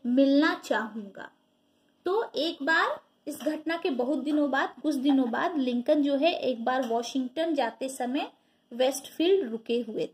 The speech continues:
थे, तो वहां हजारों की संख्या में लोग उनका स्वागत करने के लिए खड़े थे और वो लिंकन वहां पर मंच पर भाषण दे रहे थे। भाषण देने के बाद उन्होंने भीड़ को आवाज देते हुए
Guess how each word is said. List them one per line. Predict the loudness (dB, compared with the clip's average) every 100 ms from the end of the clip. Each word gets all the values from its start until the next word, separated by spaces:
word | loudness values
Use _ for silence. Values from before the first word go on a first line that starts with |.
| -14
थे, | -16 -18 _ _ -8
तो | 0
वहां | 2 4 0 0
हजारों | 0 2 2 2 2
की | 0 -2
संख्या | 0 0 0 0
में | 0 2
लोग | 2 0 0
उनका | -2 -2 -2 -2
स्वागत | -2 -4 -2 -4 -4
करने | -4 -2 -4
के | -4 -6
लिए | -2 -4 -4 -4
खड़े | -2 -2 -4 -10
थे | -20 _ _ _ -20 _ _
और | 2 2
वो | 2 0 2
लिंकन | 0 0 0 0 0 -4
वहां | -4 -2 -2
पर | 0 0 0
मंच | -2 -2 0
पर | 2 2
भाषण | 2 -6 -2 2 4
दे | 2 -2
रहे | -8 -14 -18 -20
थे। | _ _ _ _ -12
भाषण | -2 0 0 -2 -2
देने | -2 -2
के | -2
बाद | 0 2 0 -4 2
उन्होंने | 4 4 2 -2
भीड़ | -4 2 4 4
को | 2 -2
आवाज | 0 -2 0 0 0
देते | -2 -4 -2
हुए | -4 -2 -4 -4